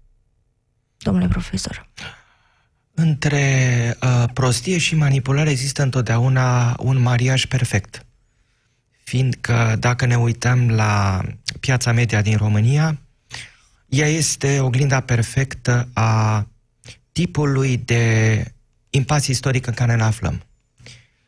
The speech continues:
Speaker 2: Pentru că e, într-adevăr, neliniștitor ca după treizeci de ani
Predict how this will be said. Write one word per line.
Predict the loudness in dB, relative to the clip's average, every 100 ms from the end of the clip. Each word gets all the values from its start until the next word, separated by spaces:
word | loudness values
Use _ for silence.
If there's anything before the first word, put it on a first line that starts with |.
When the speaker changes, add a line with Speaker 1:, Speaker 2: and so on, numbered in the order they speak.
| _ _
Speaker 2:
Pentru | -2 0 0
că | 0
e, | 0 2
într-adevăr, | 0 2 2 2 0 2
neliniștitor | 2 2 2 0 -2 -2 -2
ca | 0
după | -2 -2
treizeci | -2 0 0 0 -2
de | 0
ani | 0 2 0 -2